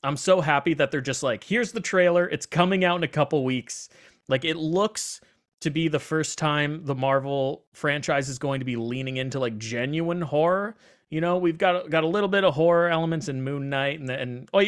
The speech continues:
Age of Ultron has a little bit of horror in it, but this is, like, true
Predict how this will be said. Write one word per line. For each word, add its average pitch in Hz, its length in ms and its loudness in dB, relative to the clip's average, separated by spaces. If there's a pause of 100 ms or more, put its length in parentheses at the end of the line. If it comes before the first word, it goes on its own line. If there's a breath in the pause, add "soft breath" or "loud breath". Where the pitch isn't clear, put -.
Age 185 180 4
of 156 80 2
Ultron 156 420 2
has 139 200 2
a 131 40 0
little 131 260 0
bit 131 140 2
of 110 80 -2
horror 123 300 0
in 120 80 -2
it, 127 100 -6
but 131 100 -2
this 165 140 2
is, 165 120 -2
like, 127 340 0 (320 loud breath)
true 156 600 2